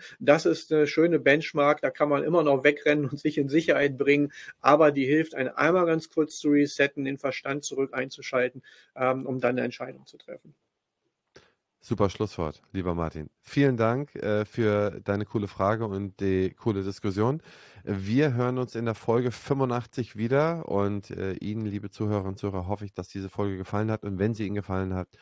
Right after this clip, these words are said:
Speaker 2: ja, seid selber mal Gast, schreibt an henrizi at opti minus h c punkt d e und hinterlasst doch bitte einen kleinen Kommentar. Das hilft beim Algorithmus. Bis denn. Ciao, ciao.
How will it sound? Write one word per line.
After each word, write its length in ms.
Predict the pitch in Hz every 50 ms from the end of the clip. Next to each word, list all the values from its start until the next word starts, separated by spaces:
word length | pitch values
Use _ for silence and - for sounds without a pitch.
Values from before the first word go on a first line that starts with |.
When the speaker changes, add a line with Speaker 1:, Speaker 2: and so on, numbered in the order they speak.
| - - - - - - _ _ _ _ _ _
Speaker 2:
ja, 180 | - 156 90 - _ _ _ _ _ _ _ _ _ _ _ _ _
seid 280 | - - 110 101 -
selber 260 | - 104 113 127 135 127
mal 160 | 127 127 123
Gast, 420 | 120 131 147 160 - - - -
schreibt 280 | - - 104 101 - 104
an 100 | 104 95
henrizi 460 | 101 98 95 - 110 - - - 104
at 80 | 95 -
opti 240 | - - - -
minus 260 | 101 101 101 98 92 95
h 120 | 92 85
c 200 | - - 107 107
punkt 40 | 113
d 40 | 107
e 360 | - - 110 110 110 110 110
und 220 | - - 98 95 101
hinterlasst 500 | 101 92 - 80 82 92 104 - - -
doch 80 | -
bitte 420 | - - 87 - 117 113 - - -
einen 220 | 92 95 110 -
kleinen 380 | - - 92 90 95 98 101 -
Kommentar. 680 | - 104 101 101 101 98 - - 82 80 87 92 95
Das 160 | - 95 92 -
hilft 280 | - 80 73 - _
beim 160 | - - - -
Algorithmus. 640 | 85 92 92 87 85 80 - 85 82 82 - -
Bis 200 | _ 151 143 -
denn. 360 | - 90 87 90 95 92 95 -
Ciao, 160 | - 135 139
ciao. 340 | - - 107 110 110 110